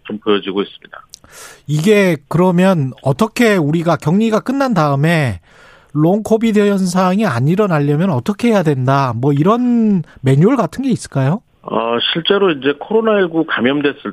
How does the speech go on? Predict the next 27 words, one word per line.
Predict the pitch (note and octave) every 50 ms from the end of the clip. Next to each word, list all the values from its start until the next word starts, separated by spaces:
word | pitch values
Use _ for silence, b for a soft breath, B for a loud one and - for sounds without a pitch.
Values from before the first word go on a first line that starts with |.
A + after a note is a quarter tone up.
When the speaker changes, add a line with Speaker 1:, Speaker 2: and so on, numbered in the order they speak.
| - -
Speaker 1:
때 | C3 C3+ C#3+ C3 G#2+ -
빠르게 | - - - G3 G#3+ G#3 G3+ - -
진단해서 | - B2 A#2+ B2 A#2+ A#2+ A#2+ A2+ - -
빠르게 | - - - - D#3+ D#3 E3 D3+ -
치료를 | - - - F#3+ E3+ E3 D#3+ D#3+ C#3+ D3
하면은 | C#3+ C3 B2 A#2+ B2 B2 A2+
대부분 | - G#2 F#2 G#2 G#2+ A2+ A#2+
가볍게 | - - - - A#2 A#2 _ - - D3
앓을 | B2 G#2 G2 G2 G2 G2 F#2+ F#2 - G2+ G#2 G#2
가능성이 | - - G#2 G2 F#2+ - - A2+ B2+
많거든요. | A#2 F2 E2+ F2+ - - - - F#3 - - G3+ G#3 G3 F3 D#3+
Speaker 2:
예. | D3 C3 A#2+
Speaker 1:
일단은 | A2+ C3 - B2+ B2+ B2+
그게 | - - G#2 G#2+ A#2 A#2 A#2 B B B B B B _ -
제일 | - C#3+ C#3+ D#3 D3 -
중요한 | - G#2 G#2+ A2+ A#2 A#2+
것 | B2+ C#3+
같고, | C3 A2 F#2 - - - B2+ C#3 C#3 A2 E3+
Speaker 2:
음. | D#3 C#3 C3+ B2+ A2+ G2+ F#2+ F#2+ B B B -
Speaker 1:
어, | - G#2 G#2+ G#2+ A2 G#2+ -
또 | - F3 F#3+
하나는 | F#3+ F#3+ F#3 F3 D#3+ D#3+ D#3 D#3+ E3 D3+ C3
이제 | A2+ B2 B2
코로나 | - - - G3+ G3+ G#3 G3+ F#3+
일구 | F#3 F3 D#3+ D#3+ D#3+ D#3+ D#3 D#3+
감염 | - - G#2 A#2+ B2+ C3+ C3+
후에, | B2+ - - A#3 A#3+ G#3+ E3+ B2 A2 G#2+ A2+ B2 A#2 G2